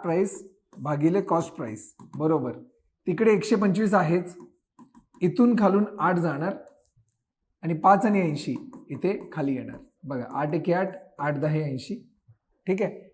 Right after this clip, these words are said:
आता जर मी पाचने भाग लावला, पाच एके पाच, पाच दुने दहा, पाचा पाचा पंचवीस, नंतर पाच दुने दहा, पाचा पाचा पंचवीस. उत्तर काय येतं बघा,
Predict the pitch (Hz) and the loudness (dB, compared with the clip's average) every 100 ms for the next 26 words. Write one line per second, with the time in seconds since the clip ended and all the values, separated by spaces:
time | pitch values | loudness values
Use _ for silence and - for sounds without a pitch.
0 | - 160 185 175 190 202 196 185 190 185 | -6 0 2 4 4 4 4 4 2 0
1 | 175 160 135 151 - - _ _ 160 160 | 0 0 -2 -4 -8 -18 _ _ -4 -2
2 | 160 165 165 170 190 - _ _ _ _ | -2 -2 -2 -4 -6 -10 _ _ _ _
3 | _ 160 165 160 170 170 160 170 175 151 | _ -2 0 2 2 0 0 -2 -2 -4
4 | - 180 180 151 151 127 165 - - - | -2 -4 -4 -6 -6 -6 -8 -8 -18 -10
5 | 147 160 139 120 - - _ - 170 160 | -4 -4 -4 -8 -14 -20 _ -2 0 2
6 | 170 165 147 135 175 - _ _ - 143 | 0 0 0 -2 -4 -8 _ _ -10 -6
7 | 156 143 127 160 165 120 120 - _ - | -6 -6 -8 -6 -6 -8 -14 -18 _ -18
8 | - 175 151 220 220 202 180 156 151 | -6 -2 2 2 4 4 2 2 0